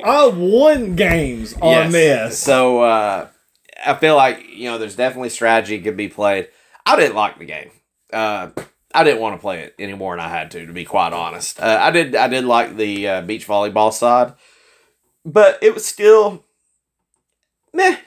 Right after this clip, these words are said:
Speaker 2: at best. It was okay at
Speaker 1: It, it
Speaker 2: best.
Speaker 1: was, it was a s-, like I said, I, I,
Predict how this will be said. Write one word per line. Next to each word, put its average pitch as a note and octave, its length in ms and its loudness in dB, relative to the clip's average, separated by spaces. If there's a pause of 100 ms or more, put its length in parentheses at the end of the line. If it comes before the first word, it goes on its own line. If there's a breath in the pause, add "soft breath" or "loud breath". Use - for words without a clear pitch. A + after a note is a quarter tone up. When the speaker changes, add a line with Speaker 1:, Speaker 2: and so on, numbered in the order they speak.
Speaker 2:
at - 160 0
best. - 360 -2
It G#3 80 0
was D#3+ 100 -2
okay - 380 0 (120)
at C#4+ 160 4
Speaker 1:
It, D#4 120 6
it D4+ 160 6
Speaker 2:
best. A3 220 -4
Speaker 1:
was, D#3+ 160 -10 (100)
it A3 80 2
was C4 180 0
a A3+ 80 4
s-, - 380 -6
like F3+ 120 4
I - 40 4
said, D3 260 -2
I, F#3+ 140 2
I, G#3 160 2